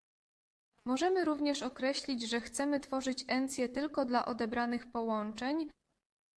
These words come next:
a także możemy wyświetlić odpowiedzialnego menedżera dla wszystkich klientów.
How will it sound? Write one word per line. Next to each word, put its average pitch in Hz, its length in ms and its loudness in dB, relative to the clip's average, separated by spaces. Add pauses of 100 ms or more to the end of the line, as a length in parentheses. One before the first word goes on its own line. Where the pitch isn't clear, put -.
(200)
a 240 40 -4
także 285 280 4
możemy 277 320 4
wyświetlić 254 500 0
odpowiedzialnego 254 760 0
menedżera 240 520 2
dla 220 160 0
wszystkich 233 400 -6
klientów. 214 480 -4